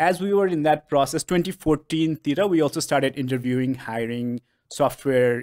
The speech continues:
engineers उता न्युयोर्कमा। अनि डिफरेन्स चाहिँ के देख्यो भने,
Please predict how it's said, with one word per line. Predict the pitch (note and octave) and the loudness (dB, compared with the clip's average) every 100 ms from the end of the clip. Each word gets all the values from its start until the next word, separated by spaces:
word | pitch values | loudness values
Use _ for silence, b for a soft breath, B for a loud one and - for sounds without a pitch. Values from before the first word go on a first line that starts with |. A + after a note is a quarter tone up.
| - | -4
engineers | C#3 B2+ B2 A#2+ A2+ - - | -4 -2 -2 -4 -6 -8 -12
उता | B2 | -8
न्युयोर्कमा। | A#2 A#2+ A2+ G#2 G2 G#2 G2+ - _ _ _ _ _ _ | -6 -4 -6 -8 -10 -14 -16 -20 _ _ _ _ _ _
अनि | F3 E3 | -2 -2
डिफरेन्स | C3 G3 B3 A3+ - | 0 -2 0 -2 -2
चाहिँ | A#3 | -6
के | - F3+ | -2 0
देख्यो | D3+ C#3+ D3+ | 0 0 -2
भने, | C3 - F#2 D#3 F#3+ | -4 -8 -8 -6 -6